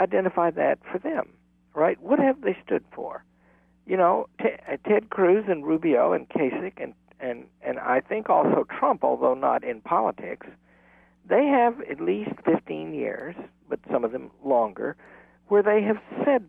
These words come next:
things about public affairs. Are they, and are they consistent, or rather, are they consistent on the points that you think matter the most? And then,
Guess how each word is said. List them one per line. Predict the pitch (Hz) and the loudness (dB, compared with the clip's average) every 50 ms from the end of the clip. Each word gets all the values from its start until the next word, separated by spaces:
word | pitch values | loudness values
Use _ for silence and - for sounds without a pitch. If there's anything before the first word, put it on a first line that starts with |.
| _ - | _ -4
things | 147 123 110 104 113 127 - - | -2 -2 -2 -2 -6 -12 -14 -14
about | - 131 139 135 - - _ | -8 -2 -2 -2 -2 -2 _
public | - - 202 170 165 151 - - | -6 -2 -2 -2 -2 -4 -6 -6
affairs. | 147 - - 143 127 90 78 - - - - _ _ _ _ _ _ _ _ _ _ _ _ _ - | -12 -8 -4 -4 -4 -4 -4 -10 -18 -20 -20 _ _ _ _ _ _ _ _ _ _ _ _ _ -4
Are | - - - 320 | -2 0 0 0
they, | 277 208 202 202 202 _ - - - | 0 -2 -4 -6 -6 _ -16 -18 -10
and | - 143 151 165 _ _ _ - | -8 -8 -8 -8 _ _ _ -2
are | - 190 | 0 0
they | 233 - 233 220 | 0 0 -4 -6
consistent, | - - - 180 - 254 - - 311 262 - - - - 110 - - - _ _ _ - | -4 -6 -6 -2 0 2 2 2 2 2 0 0 0 -4 -4 -4 -4 -12 _ _ _ 2
or | 147 143 | 2 4
rather, | - 147 143 147 156 160 170 156 - - - | 4 6 4 4 4 4 2 2 2 0 -2
are | - 165 170 | 0 0 0
they | 175 190 175 | 0 -2 -6
consistent | - - 180 175 - - 220 196 - - - - | -6 -10 -12 -10 -6 -6 -6 -6 -6 -12 -12 -6
on | 165 165 170 | -6 -4 -4
the | 165 180 | -6 -10
points | _ - - 202 196 190 208 - - | _ -8 -6 -6 -6 -6 -8 -14 -18
that | - 165 - - | -20 -20 -16 -10
you | 185 160 - - | -10 -10 -10 -8
think | - 156 143 - _ | -10 -12 -12 -12 _
matter | 127 131 123 123 123 120 | -6 -6 -4 -4 -6 -10
the | - - | -14 -16
most? | 110 113 107 110 - - - - _ - _ _ _ _ _ _ _ _ - - - - _ _ _ _ _ _ _ - | -14 -12 -12 -12 -12 -16 -20 -20 _ -20 _ _ _ _ _ _ _ _ -20 -20 -20 -20 _ _ _ _ _ _ _ 0
And | 165 175 180 196 | 0 2 2 4
then, | 208 202 208 208 202 190 175 | 4 4 4 2 -2 -6 -12